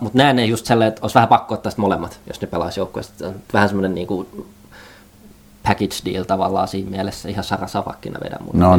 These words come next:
Speaker 1: niinku.
Speaker 2: joo, sulla on tää.
Speaker 1: Joo, mutta niinku, että ne jäi esimerkiksi omasta joukkueesta ulkopuolelle.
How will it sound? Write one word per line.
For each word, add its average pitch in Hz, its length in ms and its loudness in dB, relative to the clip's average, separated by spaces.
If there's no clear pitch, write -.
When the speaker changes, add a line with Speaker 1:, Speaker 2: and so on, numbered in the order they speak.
Speaker 1:
niinku. 98 140 8
Speaker 2:
joo, 95 180 8
sulla 87 260 4
on 76 80 -2
tää. 80 260 4
Speaker 1:
Joo, 113 300 2
mutta 151 240 4
niinku, 139 220 6
että 139 100 6
ne 147 80 6
jäi 143 140 8
esimerkiksi 127 380 0
omasta 123 240 4
joukkueesta 117 460 0
ulkopuolelle. 101 680 2